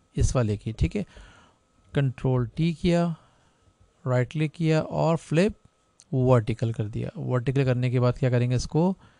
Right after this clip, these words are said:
इस तरह से नीचे ले जाएंगे। अब नीचे ले जाकर आप देखिएगा कि कंट्रोल प्रेस करके इस वाले को, सेंटर वाले को, देख रहे हैं यहाँ पर सेंटर वाले को क्या करेंगे, शिफ्ट, शिफ्ट के साथ ऊपर लेके जाएंगे और इसको यहाँ से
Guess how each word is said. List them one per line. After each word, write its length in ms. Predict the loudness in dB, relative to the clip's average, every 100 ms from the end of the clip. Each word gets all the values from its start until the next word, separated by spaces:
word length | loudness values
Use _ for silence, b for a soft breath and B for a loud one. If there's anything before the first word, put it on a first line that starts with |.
| b b -8
इस 240 | -4 -2 2
तरह 240 | 2 2
से 220 | 2 0 2
नीचे 360 | 2 2 2
ले 120 | 0
जाएंगे। 280 | 0 -4 -10 -16 -18 -18 B B B
अब 120 | 0 2
नीचे 280 | 2 4 4
ले 80 |
जाकर 260 | 6 4 4
आप 160 | 2 -2 -8
देखिएगा 380 | -4 0 4 6
कि 100 | 6
कंट्रोल 460 | 8 6 6 6 6
प्रेस 260 | 6 6 4
करके 400 | 2 2 -2 0
इस 220 | 0 4 6
वाले 180 | 6
को, 120 | 6 2
सेंटर 400 | 4 2 4 6
वाले 260 | 6 6
को, 160 | 2 0
देख 200 | 2 2
रहे 80 | 4
हैं 40 |
यहाँ 100 | 4
पर 120 | 4
सेंटर 380 | 4 2 2 6
वाले 180 | 6 8
को 160 | 4 4
क्या 160 | 2
करेंगे, 300 | 4 2 2
शिफ्ट, 280 | 0 0 0
शिफ्ट 300 | 6 6 8
के 100 | 6
साथ 320 | 6 2 -2 b b b b b _ -10
ऊपर 280 | 0 4
लेके 260 | 6 6 6
जाएंगे 320 | 6 6 6
और 140 | 4 4
इसको 200 | 4 4
यहाँ 200 | 6 6
से 220 | 4 2